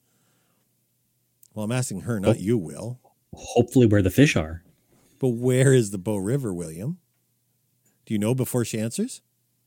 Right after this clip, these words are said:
Speaker 2: No. I don't
Speaker 1: Mm.
Speaker 2: fish.
Speaker 1: It runs through
Speaker 2: Or boat.
Speaker 1: Calgary.
Speaker 2: What is it? Is that the one
Speaker 1: Yeah,
Speaker 2: that
Speaker 1: it's
Speaker 2: ties
Speaker 1: in
Speaker 2: into the halfway?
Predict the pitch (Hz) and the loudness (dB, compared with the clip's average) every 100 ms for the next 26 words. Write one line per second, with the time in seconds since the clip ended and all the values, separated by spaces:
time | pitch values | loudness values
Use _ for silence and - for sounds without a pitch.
0 | _ _ _ _ 92 87 151 165 - _ | _ _ _ _ -8 -6 -4 -6 -10 _
1 | _ _ _ _ _ _ _ _ _ _ | _ _ _ _ _ _ _ _ _ _
2 | _ _ _ 123 101 87 151 - - _ | _ _ _ -4 -4 -4 -4 -4 -12 _
3 | _ - 98 110 131 - 160 110 101 98 | _ -10 -4 -2 -2 -4 -2 0 2 4
4 | 123 135 180 _ _ _ _ _ _ _ | 4 4 2 _ _ _ _ _ _ _
5 | _ _ _ _ _ _ _ _ _ _ | _ _ _ _ _ _ _ _ _ _
6 | - 110 101 113 107 110 104 101 92 101 | 0 0 2 0 0 2 4 2 2 2
7 | 98 98 113 120 127 160 170 165 | 2 2 2 2 2 4 2 2